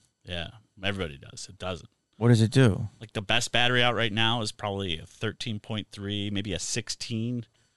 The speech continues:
Speaker 1: kilowatt battery. It's power. The ba-,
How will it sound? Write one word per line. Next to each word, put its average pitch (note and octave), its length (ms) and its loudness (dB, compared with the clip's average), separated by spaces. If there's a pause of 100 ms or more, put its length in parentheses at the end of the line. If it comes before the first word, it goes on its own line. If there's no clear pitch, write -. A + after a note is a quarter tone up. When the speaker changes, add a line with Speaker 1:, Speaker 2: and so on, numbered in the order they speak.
(340)
Speaker 1:
kilowatt A2+ 440 0
battery. A#2+ 500 -2 (560)
It's A#2+ 200 -8 (160)
power. C3+ 400 -2
The B2 220 -2 (140)
ba-, A#2+ 100 -4